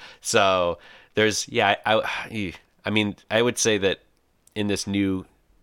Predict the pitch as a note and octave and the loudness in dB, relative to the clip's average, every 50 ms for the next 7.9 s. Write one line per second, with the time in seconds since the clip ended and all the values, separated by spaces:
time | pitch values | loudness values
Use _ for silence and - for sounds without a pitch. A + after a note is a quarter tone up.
0 | _ _ - - G#2+ G2+ F#2+ F2+ E2+ E2+ E2+ D#2 - - F#2 F2+ F2 E2 D#2 - | _ _ -10 -8 -6 -4 -4 -2 -2 -2 -4 -4 -4 -4 -4 -4 -4 -6 -8 -8
1 | E2 D#2+ D#2 D#2 D2+ D2 - - E2 D#2 D#2 D#2+ E2+ F#2 F#2 E2 - - - D2+ | -8 -6 -4 -4 -4 -4 -6 -8 -8 -8 -8 -6 -6 -6 -6 -6 -6 -8 -8 -8
2 | C#2+ D#2 - - - _ _ E2+ F2 E2+ - F2+ - C#2+ C2+ C#2 - - - F#2+ | -8 -8 -10 -14 -18 _ _ -10 -8 -8 -6 -8 -8 -8 -10 -10 -12 -14 -14 -10
3 | - F#2 F2+ - - - G#2 G2 F#2 E2 D#2+ - - F2 E2+ - E2 D#2 F2 E2 | -10 -10 -10 -10 -8 -6 -6 -4 -4 -6 -6 -6 -6 -6 -6 -6 -8 -8 -8 -6
4 | D#2+ F#2+ B2+ - D#3 D3+ - - - - G#2+ - - G2+ F#2 F2+ F2 E2 E2 F2+ | -2 -2 -2 -2 -2 -4 -4 -6 -8 -6 -6 -6 -4 -4 -4 -4 -4 -4 -4 -6
5 | G#2 - - B2+ G2 - _ - C3 - - D3+ B2 A2+ F#2+ F#2 F2+ F2 E2+ E2 | -6 -8 -10 -10 -12 -12 _ -20 -14 -10 -8 -6 -4 -4 -2 -2 -2 -2 -2 -6
6 | - - - - - - - F#2+ F2+ - G#2+ G2+ F#2+ F#2+ F2 F2 F2 E2+ E2 D#2+ | -8 -12 -18 -20 -20 -8 -6 -6 -4 -4 -4 -4 -4 -4 -2 -2 -4 -4 -6 -8
7 | - F#2+ F#2+ F#2+ F#2 F2 E2+ - - F2+ F2 E2+ E2+ E2+ E2 E2 D#2+ | -8 -6 -6 -6 -6 -6 -8 -10 -6 -4 -2 -2 -2 -2 -2 -2 -4